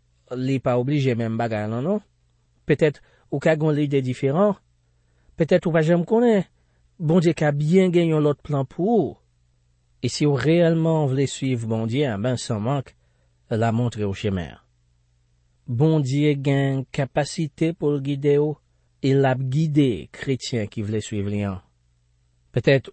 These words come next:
ou, ou ka sonje, lè nou t ap etidye liv Sòm yo, Samis lan te konseye nou pou n pa t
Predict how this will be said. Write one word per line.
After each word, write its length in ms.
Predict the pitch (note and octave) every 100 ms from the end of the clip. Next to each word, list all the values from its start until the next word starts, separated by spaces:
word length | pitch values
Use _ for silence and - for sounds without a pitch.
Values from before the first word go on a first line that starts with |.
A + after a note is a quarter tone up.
| -
ou, 100 | D#3+ -
ou 240 | D#3 B2+
ka 160 | - A#2+
sonje, 480 | - B2+ B2 C#3+
lè 160 | C#3 B2
nou 160 | A#2+ A2+
t 80 |
ap 80 | A2+
etidye 400 | A#2+ C3+ A#2+ A#2+
liv 240 | A2+ A#2+ -
Sòm 320 | A#2+ G#2+ A2+
yo, 220 | B2 C3 - _ _ _ _ _ -
Samis 400 | C#3 B2+ C3+ -
lan 180 | D#3+ D3+
te 140 | - B2+
konseye 540 | C3 B2+ D3 C3+ A#2+
nou 320 | A#2 C#3+ D3 C3+
pou 160 | C3 A#2+
n 80 | A#2
pa 140 | B2+
t 100 | A#2+